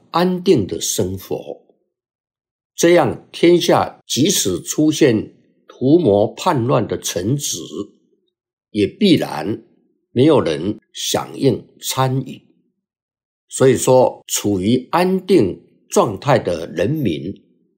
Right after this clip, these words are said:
可以引导他们共同行仁义，而处于危难之中的人民，就容易一起做坏事。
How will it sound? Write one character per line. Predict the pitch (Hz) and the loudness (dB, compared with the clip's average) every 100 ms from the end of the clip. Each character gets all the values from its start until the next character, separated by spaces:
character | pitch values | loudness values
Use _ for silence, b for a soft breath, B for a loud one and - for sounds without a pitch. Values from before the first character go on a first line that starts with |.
| _ | _
可 | - 127 | -2 2
以 | 156 - | 4 2
引 | - 131 196 | 2 2 2
导 | - 160 | 0 -2
他 | 69 117 117 | -2 -2 -2
们 | 98 78 - _ _ | -2 -6 -12 _ _
共 | 220 147 98 80 - | 0 2 -2 -6 -10
同 | 69 73 95 - _ | -10 -8 -8 -10 _
行 | - - - - 98 - _ | -8 -6 -6 -6 -8 -10 _
仁 | 73 85 - | -12 -10 -6
义， | 151 - _ _ _ _ _ _ _ _ - | -6 -8 _ _ _ _ _ _ _ _ 0
而 | 175 | 2
处 | 208 - 98 80 | 2 0 -2 -2
于 | 85 117 127 - _ - | -2 -2 -2 -8 _ 0
危 | 113 165 | 4 6
难 | 196 156 120 | 6 4 2
之 | - 156 160 | 0 2 2
中 | 151 139 131 117 | 2 0 0 0
的 | - | -4
人 | 78 85 101 | -6 -6 -4
民， | 135 85 73 85 - _ _ _ _ _ | -2 -4 -6 -14 -16 _ _ _ _ _
就 | - 196 | 0 2
容 | 135 107 151 | 4 4 4
易 | 165 - - | 2 0 -2
一 | - | -4
起 | - - 87 - _ _ | -2 -6 -8 -14 _ _
做 | - 87 | -4 -4
坏 | - 80 - | -4 -10 -8
事。 | - | -10